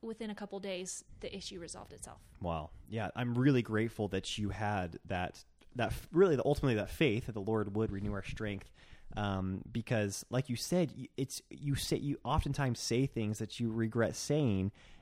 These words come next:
Speaker 2: and the
Speaker 1: Elisha, you don't have to agree with me so
Speaker 2: No, I'm
Speaker 1: much
Speaker 2: talking
Speaker 1: on
Speaker 2: about,
Speaker 1: that.
Speaker 2: I'm saying you, like, the general, like,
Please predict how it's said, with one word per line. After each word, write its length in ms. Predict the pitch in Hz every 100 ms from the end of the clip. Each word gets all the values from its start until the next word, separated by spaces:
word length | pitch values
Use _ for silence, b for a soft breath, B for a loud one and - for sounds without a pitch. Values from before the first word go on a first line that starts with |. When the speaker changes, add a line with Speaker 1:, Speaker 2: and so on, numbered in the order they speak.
| B
Speaker 2:
and 400 | 120 117 110 110
the 120 | 104 113
Speaker 1:
Elisha, 260 | 104 - 277
you 60 |
don't 140 | 254 302
have 140 | 330
to 100 | 277
agree 280 | 220 214 254
with 240 | 330 -
me 180 | 311 247
so 140 | 294 -
Speaker 2:
No, 120 | 285
I'm 100 | 147
Speaker 1:
much 80 | 349
Speaker 2:
talking 200 | 208 185
Speaker 1:
on 40 |
Speaker 2:
about, 120 | 170 135
Speaker 1:
that. 100 | 269 -
Speaker 2:
I'm 120 | 147
saying 360 | - 185 156 117
you, 140 | 131
like, 160 | 127 120
the 60 | 120
general, 500 | 104 107 107 104 98
like, 200 | 98 98